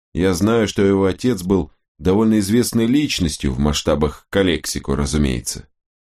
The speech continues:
Неплохо было бы взглянуть и на его, так сказать, отчий дом,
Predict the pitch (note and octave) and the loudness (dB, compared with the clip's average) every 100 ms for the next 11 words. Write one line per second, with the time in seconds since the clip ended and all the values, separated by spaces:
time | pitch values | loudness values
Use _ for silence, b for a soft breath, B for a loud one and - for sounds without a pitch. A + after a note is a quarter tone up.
0 | _ _ _ _ _ _ - C#2+ D2+ B2+ | _ _ _ _ _ _ -6 -2 2 2
1 | D3+ C#3 B2 C3+ A#2+ A#2+ F#2+ G2+ A2+ C#3 | 2 0 2 2 2 0 0 0 2 2
2 | D3+ - A2 G#2 G#2 G#2+ C3 C3+ A2+ A2 | 0 0 0 2 2 2 2 0 0 -4
3 | - G#2 A#2 A#2 - A#2 - A2+ A#2 D3 | -2 0 0 -2 -2 -2 0 0 2 2
4 | A2+ - | 2 -4